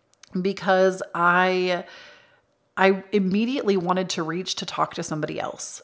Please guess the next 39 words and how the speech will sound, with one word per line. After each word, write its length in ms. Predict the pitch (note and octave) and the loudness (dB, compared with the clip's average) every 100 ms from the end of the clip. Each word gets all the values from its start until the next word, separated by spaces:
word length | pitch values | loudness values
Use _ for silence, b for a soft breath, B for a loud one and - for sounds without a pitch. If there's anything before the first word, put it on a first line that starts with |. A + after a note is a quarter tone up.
| _ | _
Every 280 | F#3 F#3+ B3 | -2 0 0
single 300 | - B3+ E3 | 0 0 0
time 280 | - F#3 F#3 | 0 0 2
I 60 | F3+ | 0
had 220 | D#3+ E3 | 0 0
alone 380 | D#3 D3+ D#3 F3+ | 0 -2 -4 -4
time, 380 | G3+ G#3+ A3+ - | -2 -2 -2 -2
I 120 | E3+ | -6
wanted 360 | D#3 D#3+ E3+ E3 | -4 -4 -4 -6
to 100 | E3+ | -8
talk 300 | D#3 D3 - | -6 -8 -8
to 100 | F3 | -6
someone 400 | D3+ C#3+ D3+ - | -6 -4 -8 -8
else. 440 | - - - - B B B B - | -12 -10 -6 -6 B B B B -2
And 240 | F#3+ F#3 - - - | 0 0 -4 -16 -12
you 180 | A#3+ D4+ | -4 -2
could 180 | F4 - | -2 0
say 200 | A3 G#3 | 0 0
it's 100 | G#3 | -2
because 240 | G3+ G3 | -4 0
I'm 140 | F#3 | 0
a 20 | F#3 | 2
Gemini 380 | F3 E3+ E3+ | 0 0 -2
moon 340 | E3 D#3 D#3+ E3 | -2 -4 -2 -4
and 320 | - E3 D#3+ | -4 -6 -8
talking 460 | - D#3 D#3+ F3 E3+ | -4 -4 -4 -4 -2
my 160 | D#3 | -4
feelings 480 | - D#3 D3+ D#3 D#3 | -4 -4 -2 -2 -2
out 200 | D3+ D#3 | -2 -2
really 260 | D#3+ D#3 D3+ | -2 -6 -6
helps 380 | C#3+ C#3+ - | -4 -4 -6
me. 320 | G3 G#3 A3+ A3 B B B B | -6 -4 -4 -6 B B B B
But 180 | F#3 G3 | 2 4
I 80 | G#3+ | 4
also 360 | A#3+ A#3+ D#4+ | 2 2 0
think 360 | - A3 G#3 - | 0 -2 -2 -2
that 220 | F#3 - | -2 0
over 320 | F#3+ F3+ F3+ | -2 -2 -2
time, 720 | F3+ - D#3 D#3 E3+ F#3+ G3 | -4 -6 -4 -2 -4 -6 -8